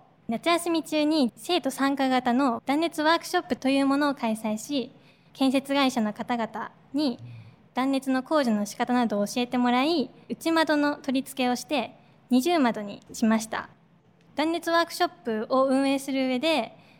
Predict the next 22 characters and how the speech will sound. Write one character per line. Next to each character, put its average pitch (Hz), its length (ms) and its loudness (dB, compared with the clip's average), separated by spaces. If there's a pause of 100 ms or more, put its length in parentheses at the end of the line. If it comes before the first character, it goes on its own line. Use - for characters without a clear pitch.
(260)
お 269 60 2
日 254 60 -4
様 277 240 2
進 285 180 2
歩 269 120 0
エ 262 80 6
ネ 269 120 4
ル 262 100 4
ギ 226 120 0
ー 220 40 0
さ 220 140 -4
ん 208 100 2
に 214 80 0
は、 302 300 2 (320)
建 277 180 -2
設 277 220 0
会 269 200 4
社 254 120 -2
の 220 140 0
方 226 240 -4
々 220 240 -4
や 247 320 -2